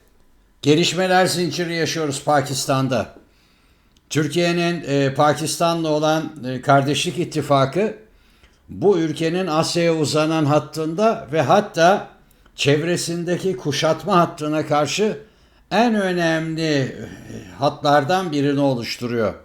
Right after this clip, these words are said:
Türkiye-Pakistan ittifakı sadece iki ülkenin ittifakı olmaktan çıkmış durumda. İran'ı kuşatan, Kafkasya'da sonuç alan, zaman zaman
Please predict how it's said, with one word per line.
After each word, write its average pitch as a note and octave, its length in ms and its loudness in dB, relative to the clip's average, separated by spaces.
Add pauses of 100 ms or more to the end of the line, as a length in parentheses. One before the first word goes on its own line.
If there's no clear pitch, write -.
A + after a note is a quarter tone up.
(720)
Türkiye-Pakistan D3+ 960 0
ittifakı C3+ 840 -2
sadece D3 960 0 (280)
iki B2 240 -4
ülkenin C#3+ 460 -2
ittifakı C3 640 0
olmaktan C3+ 540 0
çıkmış - 460 -6
durumda. A#2 580 0 (440)
İran'ı C#3+ 760 4 (220)
kuşatan, C3+ 680 2 (520)
Kafkasya'da C#3 760 0
sonuç D#3 440 0
alan, C#3 400 2 (440)
zaman D3+ 540 0
zaman D3 580 0